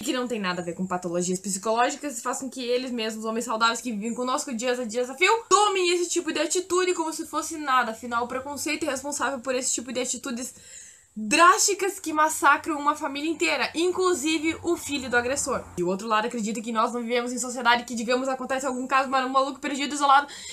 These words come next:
que não tem nada a ver com o nosso sistema. Como vocês sabem,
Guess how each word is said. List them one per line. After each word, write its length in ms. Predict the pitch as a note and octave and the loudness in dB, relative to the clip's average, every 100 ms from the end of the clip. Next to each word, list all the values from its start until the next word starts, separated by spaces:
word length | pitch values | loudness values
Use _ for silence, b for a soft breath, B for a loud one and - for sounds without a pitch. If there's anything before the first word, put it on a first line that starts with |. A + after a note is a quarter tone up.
| B B | B B
que 160 | D#4 E4+ | 0 0
não 100 | E4+ | 0
tem 140 | F4+ | 0
nada 180 | E4 D#4+ | 2 2
a 20 | |
ver 120 | D#4+ | 0
com 80 | E4 | 0
o 20 | |
nosso 200 | D#4 D#4+ | 0 0
sistema. 260 | E4+ - - - _ _ _ _ _ _ _ b b b b _ | -2 -6 -10 -16 _ _ _ _ _ _ _ b b b b _
Como 300 | - B4 A4+ | 0 2 2
vocês 380 | A4+ A4+ A#4+ B4+ - - _ | 0 0 0 0 -6 -20 _
sabem, 960 | C#5+ C5 B4 A#4 A4+ A4+ A4+ - A#4+ | 0 0 0 -4 -4 -4 -8 -10 -8